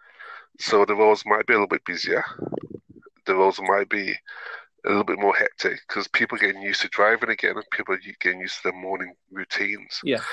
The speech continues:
Speaker 1: So what I would say to you is probably set off that ten, fifteen minutes earlier than what you would do normally. So you can, um, in, in, in, in essence, have a more relaxed journey.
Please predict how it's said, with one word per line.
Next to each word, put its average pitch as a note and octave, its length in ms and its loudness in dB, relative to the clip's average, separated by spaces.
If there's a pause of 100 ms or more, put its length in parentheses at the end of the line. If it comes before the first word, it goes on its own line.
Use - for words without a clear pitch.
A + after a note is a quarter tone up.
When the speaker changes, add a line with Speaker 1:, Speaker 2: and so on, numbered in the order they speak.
(160)
Speaker 1:
So G#2+ 260 0
what G#2 140 6
I A2+ 60 6
would A#2+ 280 0
say A#2 260 2
to - 180 -4
you F#2+ 80 -2
is F#2 100 -4
probably G#2 420 0 (360)
set - 420 0
off - 320 2
that - 180 2 (240)
ten, G#2+ 360 2
fifteen G#2+ 420 -2
minutes - 640 -6 (260)
earlier G#2+ 500 6 (580)
than G2 140 2
what - 180 2
you F#2+ 100 -8
would G2 160 -8
do G2+ 240 -2
normally. A2+ 340 -2 (920)
So G2 720 2 (640)
you G#2 260 -2
can, G2+ 540 2
um, F#2+ 420 2 (800)
in, C#3+ 180 -2
in, D3 240 -2
in, D3 340 -6
in C3+ 260 -6
essence, - 720 -2 (140)
have A2 220 2
a G#2+ 60 -6
more G#2+ 200 4
relaxed - 520 2
journey. B2 360 4